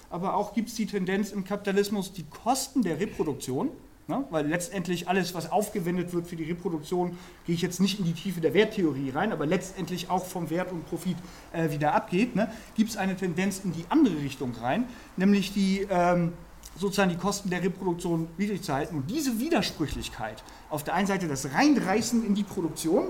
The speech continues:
ne, weil man die Leute vernutzen will im Produktionsprozess, ne, auch die Frauen, und auf der anderen Seite, ne, der Tendenz im Kapitalismus, die Reproduktionskosten niedrig zu halten und die niedrigsten Reproduktionskosten, die erstmal denkbar sind, ist, wenn das unentgeltlich gemacht wird,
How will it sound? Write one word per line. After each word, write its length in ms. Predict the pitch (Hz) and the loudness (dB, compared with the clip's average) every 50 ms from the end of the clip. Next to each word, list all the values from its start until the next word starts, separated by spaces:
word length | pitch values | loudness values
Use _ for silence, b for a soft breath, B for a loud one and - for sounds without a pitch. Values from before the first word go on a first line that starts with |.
| - - | -2 0
ne, 140 | 185 226 311 254 | 0 0 2 2
weil 80 | 208 | 2
man 120 | 190 190 180 | 2 2 0
die 100 | 165 175 | 0 2
Leute 240 | 180 180 190 185 175 | 2 2 2 0 -2
vernutzen 580 | - 165 156 160 185 262 262 - - 277 208 | -4 -4 0 0 0 0 0 -2 0 2 4
will 100 | 202 226 226 | 4 4 2
im 80 | 196 185 | 0 -4
Produktionsprozess, 1040 | - - 170 151 139 - 165 165 233 226 - - 277 226 - 262 311 - - - - | -4 -4 -6 -6 -4 -2 0 0 0 0 -2 -6 -6 -4 -2 -2 -2 -4 -6 -10 -6
ne, 160 | - 185 247 - B B B B | -2 -2 -2 -2 B B B B
auch 260 | 180 226 233 - - | 4 4 4 4 0
die 100 | - 233 | -4 -4
Frauen, 380 | - - - 147 135 - 233 311 - B B B | -4 -2 -2 0 2 2 2 2 0 B B B
und 140 | - 202 202 | -10 -4 -2
auf 120 | 185 165 - | -2 -2 -2
der 240 | 170 139 135 - | -2 -4 -4 0
anderen 340 | - 220 294 339 247 202 175 | 4 6 6 8 6 4 4
Seite, 500 | 143 147 147 135 131 127 175 208 302 - - | 2 2 0 0 0 0 0 -2 -2 -2 -2
ne, 160 | - 202 254 B B B B B B - | 0 0 0 B B B B B B 0
der 180 | 180 170 165 170 | 0 0 2 0
Tendenz 420 | - 165 147 151 196 240 269 262 - | -2 -2 2 6 6 6 6 6 2
im 120 | 240 226 | -2 -2
Kapitalismus, 560 | - 220 214 - 196 202 214 208 233 202 185 | -2 -4 -4 0 0 0 0 0 -2 -4 -4
die 140 | - 165 156 | -4 -4 -2
Reproduktionskosten 1400 | 147 226 247 - - 254 220 220 180 - - 233 226 214 208 - - - - - - - 226 214 214 - 180 175 | 0 0 0 -2 -4 -4 -4 -4 -2 0 0 2 4 2 2 0 -6 -12 -14 -12 0 2 2 2 4 4 4 4
niedrig 440 | 185 254 370 180 - - 190 165 - | 4 4 2 0 -2 -2 -2 -2 -2
zu 160 | - 151 127 | -2 -2 0
halten 300 | 127 131 220 226 254 302 311 | 0 0 0 0 -2 -2 -2
und 120 | - 170 170 - - | -4 -8 -10 -8 -4
die 60 | - | -2
niedrigsten 540 | 165 147 165 208 277 - 247 240 - - 220 | 0 4 4 4 4 4 2 0 0 -2 -2
Reproduktionskosten, 880 | 190 202 196 - 196 202 180 - 214 208 180 - - 202 190 190 - - | -2 -2 -2 -2 -4 -6 -4 -2 -2 -4 -4 -2 -2 -2 -2 -2 -4 -4
die 80 | 185 185 | -4 -2
erstmal 280 | 175 170 175 190 180 | -2 -2 -4 -4 -2
denkbar 300 | 165 180 185 185 196 185 | 0 0 0 0 0 -2
sind, 160 | 160 175 170 170 | -2 -2 -4 -4
ist, 120 | 156 - | -6 -6
wenn 80 | 180 160 | -4 -4
das 100 | 147 151 | -4 0
unentgeltlich 720 | - 233 262 - 175 165 143 151 143 139 143 143 123 - | 2 2 4 4 2 0 2 2 2 2 0 -4 -8 -6
gemacht 320 | - 135 135 127 131 - | -4 -4 -4 -4 -4 -4
wird, 120 | 202 247 | -4 -4